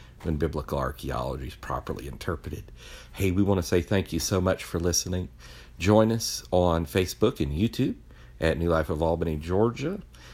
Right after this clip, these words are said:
Also, new life of albany dot com. If you'd like to go there, maybe drop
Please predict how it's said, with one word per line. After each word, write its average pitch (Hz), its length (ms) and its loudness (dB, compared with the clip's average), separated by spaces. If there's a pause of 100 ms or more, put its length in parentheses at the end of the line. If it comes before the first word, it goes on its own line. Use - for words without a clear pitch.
(120)
Also, 95 300 2
new 92 140 4
life 95 180 4
of 87 140 2
albany 92 360 4
dot 85 220 0
com. 117 320 -2
If - 60 -16
you'd 76 80 0
like 73 240 -4
to 80 80 -4
go 82 100 0
there, 73 180 0
maybe 73 320 -2
drop 78 460 -4